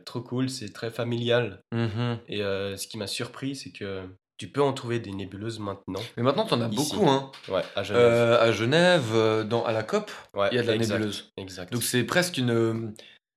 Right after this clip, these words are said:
Speaker 2: une, euh, une, comment dire, une microbrasserie qui a percé, quoi.
Speaker 1: Mais c'est ça.
Speaker 2: C'est ça, tu
Speaker 1: C'est
Speaker 2: vois.
Speaker 1: ça, ouais. Et, euh, en gros, bah, il, il a emménagé dans ce local, euh, pour son atelier il y a
Speaker 2: Ouais.
Speaker 1: quatre, euh, quatre ans ou cinq ans. Et, euh, bah, ils étaient pas du tout connus, euh,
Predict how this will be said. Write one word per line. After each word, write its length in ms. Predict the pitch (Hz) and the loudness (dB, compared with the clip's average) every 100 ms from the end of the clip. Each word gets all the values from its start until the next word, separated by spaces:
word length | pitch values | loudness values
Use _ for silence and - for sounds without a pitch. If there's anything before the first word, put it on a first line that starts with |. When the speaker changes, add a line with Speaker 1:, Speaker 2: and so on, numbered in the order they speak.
| - | -6
Speaker 2:
une, 180 | 110 | -4
euh, 1000 | 107 107 107 104 107 110 110 113 110 113 120 - - 170 - | -2 -2 -2 -2 -2 -4 -4 -4 -6 -6 -10 -12 -18 -20 -8
une, 300 | - 107 107 | -6 -2 -4
comment 180 | 107 113 | -4 -6
dire, 100 | 113 | -4
une 100 | 110 | -2
microbrasserie 600 | 123 131 120 117 113 139 | -2 0 2 2 0 -2
qui 60 | - | -6
a 20 | |
percé, 320 | - 98 - | -6 -10 -10
quoi. 220 | 87 95 - _ _ | -12 -14 -16 _ _
Speaker 1:
Mais 220 | 127 120 117 | -4 -2 -2
c'est 120 | 120 | -4
ça. 120 | 170 | -6
Speaker 2:
C'est 160 | 160 113 | -6 -4
ça, 200 | 165 135 | 0 0
tu 100 | - | -2
Speaker 1:
C'est 40 | |
Speaker 2:
vois. 80 | 113 | -2
Speaker 1:
ça, 240 | 120 120 - _ - | -2 -6 -10 _ -4
ouais. 100 | 120 - - _ - | -4 -4 -20 _ -4
Et, 140 | 117 | 0
euh, 240 | 113 113 113 | 2 2 2
en 80 | 120 | 0
gros, 160 | 127 | 0
bah, 140 | 147 120 | 2 2
il, 160 | 110 107 98 | 2 -2 -2
il 160 | 107 104 | -4 -6
a 100 | 98 | -4
emménagé 380 | 104 113 113 | -4 -2 -2
dans 140 | 113 104 | -2 -6
ce 160 | - | -8
local, 400 | 104 101 107 104 | -12 -6 -4 -4
euh, 240 | 98 92 90 _ _ | -8 -12 -16 _ _
pour 120 | - | -16
son 140 | - 104 | -10 -8
atelier 420 | 98 104 104 107 | -8 -10 -10 -10
il 80 | 101 | -8
y 60 | 98 | 0
a 80 | 117 | 2
Speaker 2:
Ouais. 140 | 120 - - - | 2 -2 -16 -10
Speaker 1:
quatre, 420 | 101 101 - - | -10 -10 -14 -14
euh, 360 | 95 95 92 90 _ _ | -14 -14 -16 -18 _ _
quatre 480 | 90 - _ - - | -20 -20 _ -20 -16
ans 160 | 131 151 | -14 -14
ou 40 | |
cinq 300 | - 107 104 | -12 -12 -10
ans. 120 | 170 - _ - | -14 -16 _ -6
Et, 180 | 107 | -2
euh, 280 | 101 98 95 | -2 -2 -2
bah, 100 | 95 110 - | -4 -8 -6
ils 120 | 131 | -8
étaient 140 | - 127 | -4 -2
pas 120 | 131 | -2
du 120 | 127 | -2
tout 120 | 127 | -6
connus, 300 | 117 156 240 160 | -4 -4 -4 -6
euh, 260 | 101 98 | -8 -12